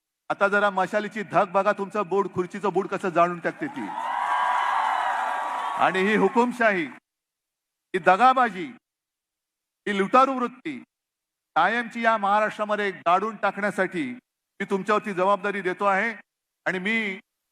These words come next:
प्रचाराला नाही आलो तरी विजयाच्या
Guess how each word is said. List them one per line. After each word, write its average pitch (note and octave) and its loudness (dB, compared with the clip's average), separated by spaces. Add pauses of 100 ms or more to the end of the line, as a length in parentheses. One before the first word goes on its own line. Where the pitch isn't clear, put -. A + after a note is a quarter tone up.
(560)
प्रचाराला A#3+ 4
नाही A3+ -2 (100)
आलो F#3 0 (120)
तरी F#3+ -2
विजयाच्या G#3 0